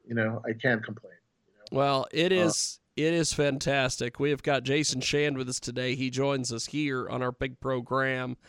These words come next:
Speaker 2: And The Petty Narcissist is, uh, the latest from him. It is a tremendous track, and, uh, we are gonna play it here in just a few. Tell me about the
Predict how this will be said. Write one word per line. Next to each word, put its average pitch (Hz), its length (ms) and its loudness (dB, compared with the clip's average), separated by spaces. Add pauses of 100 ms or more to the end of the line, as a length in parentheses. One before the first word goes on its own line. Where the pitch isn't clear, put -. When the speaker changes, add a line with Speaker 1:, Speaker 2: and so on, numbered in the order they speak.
(540)
Speaker 2:
And 175 180 10
The 165 80 8
Petty 262 380 8
Narcissist 220 1080 8
is, 147 420 2
uh, 143 680 2
the 135 220 0
latest 151 500 2
from 135 300 0
him. 160 440 2
It 160 240 0
is 151 240 0
a 135 300 0 (480)
tremendous 214 800 8
track, 147 880 -2
and, 143 400 2
uh, 139 540 2
we 156 180 4
are 175 80 2
gonna 156 180 2
play 175 320 2
it 151 60 4
here 143 220 0
in 131 80 0
just 135 240 0
a 127 40 -6
few. 139 200 0
Tell 202 220 6
me 269 140 4
about 190 440 4
the 170 300 2